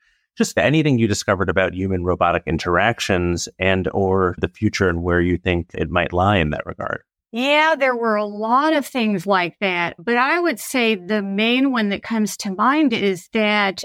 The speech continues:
Speaker 2: the fact that adults are about as gullible to reacting to these robots as if they were human as our children. I had originally thought,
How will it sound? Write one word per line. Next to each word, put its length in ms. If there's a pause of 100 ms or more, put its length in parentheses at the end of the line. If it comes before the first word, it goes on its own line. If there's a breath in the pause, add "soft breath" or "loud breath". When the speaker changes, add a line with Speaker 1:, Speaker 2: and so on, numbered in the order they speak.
Speaker 2:
the 240
fact 520
that 400 (240)
adults 920 (140)
are 520 (380)
about 520
as 200
gullible 1040
to 720
reacting 1300
to 200
these 320
robots 600
as 280
if 200
they 140
were 120
human 600
as 280
our 140
children. 640
I 220
had 180
originally 640
thought, 280